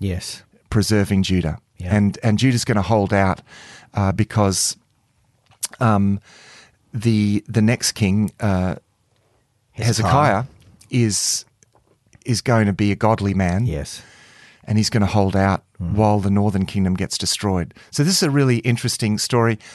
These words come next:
Speaker 2: Uh, Ahaz go-, he, he becomes a bit of a, um, he actually, in fact, despite that prophecy, rather than, uh,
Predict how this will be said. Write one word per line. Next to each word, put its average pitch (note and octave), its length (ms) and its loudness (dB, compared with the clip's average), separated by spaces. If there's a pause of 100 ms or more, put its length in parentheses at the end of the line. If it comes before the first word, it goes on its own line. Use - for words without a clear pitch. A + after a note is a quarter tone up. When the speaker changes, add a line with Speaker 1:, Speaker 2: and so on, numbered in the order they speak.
(720)
Speaker 2:
Uh, C3 280 2
Ahaz D#3 440 2
go-, C3+ 180 0 (500)
he, C#3+ 320 0
he C#3 140 2
becomes D3+ 500 0
a C3 40 0
bit B2 160 -2
of A2+ 100 0
a, G#2+ 340 2
um, G2+ 400 -2 (160)
he E3 220 4
actually, B2 360 -2 (280)
in C#3 140 -2
fact, - 320 -4 (420)
despite C#3+ 540 0
that A#2 180 -2
prophecy, A#2 640 -2 (260)
rather A#2+ 380 2
than, G#2 380 0 (720)
uh, F2+ 340 -2